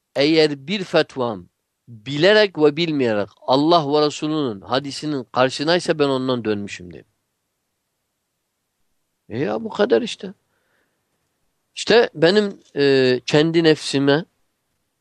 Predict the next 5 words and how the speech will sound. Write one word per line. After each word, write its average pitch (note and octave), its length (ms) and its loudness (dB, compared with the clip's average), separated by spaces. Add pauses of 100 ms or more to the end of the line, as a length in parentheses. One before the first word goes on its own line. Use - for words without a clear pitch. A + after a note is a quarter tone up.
(840)
ben D#3+ 200 4
de E3 60 6
yamulsam C3+ 720 2
düzeltin A2 540 0
beni. G#2 220 -12